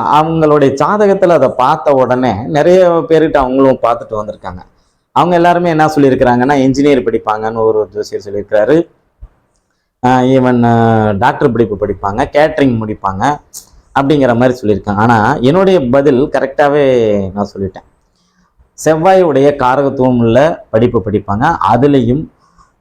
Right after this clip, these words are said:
பல் மருத்துவர் அல்லது, நல்லா கவனிங்க, பல் மருத்துவர் அல்லது மெக்கானிக்கல் இன்ஜினியரிங், சரிங்களா, ஆஹ், அந்த மாதிரி ஒரு அமைப்பு, ஆஹ், அதே ம-, அந்த மாதிரி ஒரு அமைப்பு தான் இருப்பாங்க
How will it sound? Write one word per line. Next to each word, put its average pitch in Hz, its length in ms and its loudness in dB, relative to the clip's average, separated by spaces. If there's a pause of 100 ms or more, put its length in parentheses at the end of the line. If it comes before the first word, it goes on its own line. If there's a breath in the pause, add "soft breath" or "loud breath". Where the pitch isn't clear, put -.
(120)
பல் 165 240 2
மருத்துவர் 123 720 0
அல்லது, 120 640 4 (680)
நல்லா 123 200 2
கவனிங்க, 113 540 0
பல் 156 260 2
மருத்துவர் 110 640 0 (480 soft breath)
அல்லது 113 600 2
மெக்கானிக்கல் 139 520 0
இன்ஜினியரிங், 101 680 0 (680)
சரிங்களா, 110 420 2 (520 loud breath)
ஆஹ், 117 420 2
அந்த 120 220 2
மாதிரி 135 360 2
ஒரு 113 160 2
அமைப்பு, 110 400 2 (1400)
ஆஹ், 113 420 2
அதே 135 180 0
ம-, 127 240 2 (320)
அந்த 135 220 2
மாதிரி 139 260 2
ஒரு 120 120 2
அமைப்பு 113 340 0
தான் 123 160 0
இருப்பாங்க 107 460 -2